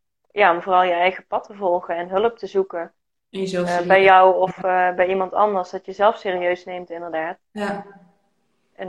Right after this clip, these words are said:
Speaker 1: eh, ja,
Speaker 2: En
Speaker 1: het gaat
Speaker 2: dus
Speaker 1: hier om
Speaker 2: geen
Speaker 1: je leven.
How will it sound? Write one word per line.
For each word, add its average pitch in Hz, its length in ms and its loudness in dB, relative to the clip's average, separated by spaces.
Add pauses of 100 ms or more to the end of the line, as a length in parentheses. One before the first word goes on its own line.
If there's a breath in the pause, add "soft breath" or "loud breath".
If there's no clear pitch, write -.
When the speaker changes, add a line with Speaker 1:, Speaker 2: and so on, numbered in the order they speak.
Speaker 1:
eh, 180 180 -10 (280)
ja, 196 200 -8
Speaker 2:
En 233 120 -14 (240)
Speaker 1:
het 180 120 -6
gaat 208 100 4
Speaker 2:
dus 208 80 2
Speaker 1:
hier 214 120 0
om 185 60 2
Speaker 2:
geen 180 80 -4
Speaker 1:
je 170 80 -2
leven. 220 440 -2